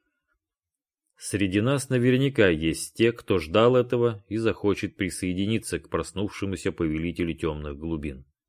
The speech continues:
Вы должны донести эту весть до наших подданных, завтра доложить мне о количестве добровольцев,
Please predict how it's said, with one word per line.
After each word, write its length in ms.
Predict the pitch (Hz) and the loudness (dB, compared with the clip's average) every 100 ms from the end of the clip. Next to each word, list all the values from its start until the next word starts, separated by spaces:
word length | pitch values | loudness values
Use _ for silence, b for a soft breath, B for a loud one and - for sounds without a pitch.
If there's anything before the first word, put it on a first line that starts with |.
| _ _ _ _ _ _ _ _ _ _ - | _ _ _ _ _ _ _ _ _ _ -12
Вы 280 | 76 104 | 0 4
должны 360 | 117 120 110 123 | 6 6 6 2
донести 640 | 117 120 120 - - 131 | 4 4 2 -2 0 2
эту 200 | 90 - | 2 0
весть 380 | 82 95 113 101 | 0 2 2 2
до 120 | 101 | 0
наших 440 | 92 92 - - - | 0 -4 -4 -8 -2
подданных, 720 | 98 78 73 69 67 - _ - | -2 0 -4 -10 -12 -18 _ -16
завтра 560 | 76 92 107 - 120 | -4 0 0 0 -2
доложить 540 | 104 92 85 71 82 95 | 0 0 0 -2 -8 -6
мне 180 | 95 | -4
о 60 | 90 | -2
количестве 560 | 87 80 76 80 - 82 | -2 -4 -6 -12 -10 -6
добровольцев, 800 | 80 80 73 67 65 65 - | -4 -2 -4 -4 -8 -14 -16